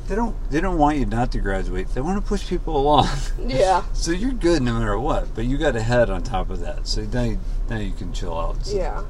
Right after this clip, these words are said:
Speaker 2: and this is, like, the perfect year to do it.
Speaker 1: Mm.
Speaker 2: So it's like
Speaker 1: Yeah, right. Seeing that all this stuff is happening.
Speaker 2: Mm-hmm.
Speaker 1: So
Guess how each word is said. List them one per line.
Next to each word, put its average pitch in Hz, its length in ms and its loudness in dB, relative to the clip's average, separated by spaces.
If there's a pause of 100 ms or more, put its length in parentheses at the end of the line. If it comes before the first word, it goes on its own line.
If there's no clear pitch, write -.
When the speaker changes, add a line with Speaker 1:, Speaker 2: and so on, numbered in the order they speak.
Speaker 2:
and 214 160 -2
this 226 160 -2
is, 214 80 -2
like, 220 160 0
the - 60 -2
perfect - 440 -2
year 120 160 -4
to 117 100 -6
do - 200 -4
it. 113 300 -4
Speaker 1:
Mm. 127 180 0
Speaker 2:
So 110 460 -2
it's - 120 -4
like - 240 -4 (520)
Speaker 1:
Yeah, 123 340 0
right. 117 300 -2 (100)
Seeing 104 260 0
that 98 120 0
all 98 140 2
this 92 140 -2
stuff 101 280 -2
is - 100 -2
happening. - 440 -4
Speaker 2:
Mm-hmm. - 80 -2
Speaker 1:
So - 180 -2